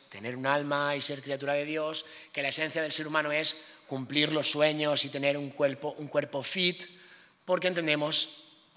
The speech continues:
que la esencia del ser humano es también el trabajo,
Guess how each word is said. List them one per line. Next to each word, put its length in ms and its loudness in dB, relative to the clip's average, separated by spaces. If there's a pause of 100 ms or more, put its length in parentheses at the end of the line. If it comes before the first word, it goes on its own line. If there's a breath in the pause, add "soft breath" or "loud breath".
(240)
que 320 -2
la 200 2
esencia 360 2
del 100 6
ser 140 4
humano 360 0
es 360 6
también 440 0 (380)
el 140 -10
trabajo, 340 -10